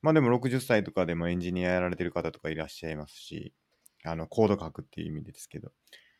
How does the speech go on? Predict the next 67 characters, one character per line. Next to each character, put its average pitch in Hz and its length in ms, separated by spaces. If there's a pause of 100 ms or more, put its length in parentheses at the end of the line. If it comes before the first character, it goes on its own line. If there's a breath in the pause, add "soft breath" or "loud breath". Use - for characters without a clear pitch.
(440 loud breath)
マ 104 120
ネ 101 140
ジ 95 120
メ 95 120
ン 90 60
ト 87 80
せ 98 160
ず 82 140
に 78 260
コ - 180
ー - 40
ド 87 120
書 85 120
い 80 80
て - 100
る 82 80
人 - 220
も 107 80
い 92 80
る 95 140
ん 90 40
じ 82 80
ゃ 78 40
な 76 60
い 78 60
か 82 100
な 98 160
っ 101 120 (120)
て 82 100
い 80 180
う 78 80
感 78 240
じ 78 100
は 80 80
し - 140
ま - 100
す - 140
ね。 - 240
ま 95 120
あ、 - 20
ひ-、 - 120 (920 loud breath)
そ - 140
こ - 120
そ - 120
こ - 200
研 98 180
鑽 90 300
を 85 40
重 - 240
ね 87 80
な 78 100
い 73 80
と - 80
い - 40
け 80 120
な 73 80
い 73 60
か - 120
も 69 60
し - 140
れ 76 60
な 73 80
い - 20
で 71 100
す - 80
け 87 100
ど。 - 80